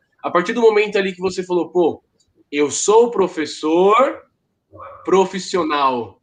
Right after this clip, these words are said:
Conta um pouquinho pra gente, conta um pouquinho de algumas coisas que você passou já sendo o profissional que você é hoje. Entenda o profissional que eu quero dizer.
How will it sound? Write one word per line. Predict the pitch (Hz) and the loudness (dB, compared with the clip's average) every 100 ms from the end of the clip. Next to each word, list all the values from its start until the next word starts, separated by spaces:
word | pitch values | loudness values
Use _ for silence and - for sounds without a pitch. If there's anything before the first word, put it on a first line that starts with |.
| _ _ _ - | _ _ _ -10
Conta | - 226 262 | -2 -2 0
um | 247 | -2
pouquinho | 202 190 196 185 | -2 0 0 0
pra | 175 | 0
gente, | 151 165 180 - | 0 2 0 0
conta | 202 247 | -4 -4
um | |
pouquinho | 240 226 226 | -4 0 2
de | 220 | 4
algumas | 190 175 240 233 | 2 2 0 -2
coisas | - 190 208 185 | -2 0 0 -4
que | - | -8
você | 165 156 165 | -8 -6 -6
passou | 143 139 - 170 170 _ - _ _ | -4 -6 -4 -6 -6 _ -20 _ _
já | 110 160 196 | -4 -2 0
sendo | 190 190 185 170 | 0 2 4 2
o | - | 0
profissional | 170 165 - 151 151 147 | 0 0 -2 0 0 -2
que | |
você | 139 135 147 | -6 -6 -4
é | 135 | -2
hoje. | 131 127 135 | -2 -4 -6
Entenda | 143 180 202 185 | -2 0 2 0
o | 185 | 2
profissional | 180 170 - 156 160 156 | 2 0 0 0 2 0
que | 156 | 0
eu | 147 | -2
quero | 151 143 135 | 0 -2 -2
dizer. | 127 120 120 | -8 -8 -8